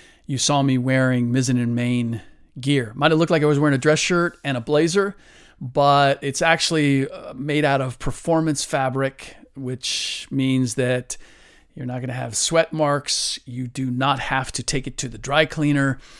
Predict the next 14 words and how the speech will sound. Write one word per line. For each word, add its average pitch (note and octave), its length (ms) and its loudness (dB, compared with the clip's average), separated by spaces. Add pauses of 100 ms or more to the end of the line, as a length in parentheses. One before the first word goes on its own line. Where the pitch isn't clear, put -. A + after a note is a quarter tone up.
(160)
You C#3 100 -10
don't C3 160 -6
have A#2+ 200 -10
to - 80 -16 (160)
iron D3 340 2
it. D3 340 -2 (120)
It's D#3 160 -4
pretty E3 280 2
amazing C3 840 0
stuff, - 680 -6
and C3 180 -6
it B2+ 200 -8
looks C#3 640 0 (360)
like B2+ 520 -4